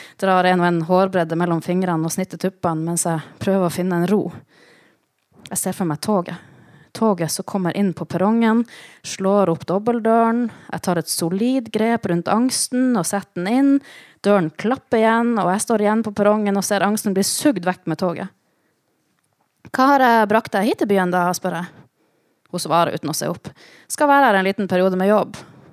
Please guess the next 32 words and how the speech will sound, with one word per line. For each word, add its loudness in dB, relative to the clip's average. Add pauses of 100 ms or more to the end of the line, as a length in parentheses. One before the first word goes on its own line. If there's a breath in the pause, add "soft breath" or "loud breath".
(180 loud breath)
«Er -8
du 2
psykolog?» 2 (840)
Det -8
bare -2
ramler -2
ut -6
av -4
meg. -8 (640 soft breath)
Hun -6
møter -2
blikket -4
mitt. -8 (800)
«Ja», 0 (260 soft breath)
sier -8
hun -6
rolig. -6 (880 soft breath)
Jeg -8
svelger, -2 (180 loud breath)
forter -6
meg 4
å 0
spørre 0
hva -2
hun -6
skal -2
gjøre. 2 (880 soft breath)
Hun 0
legger -2
telefonen -4
i -8
fanget. -6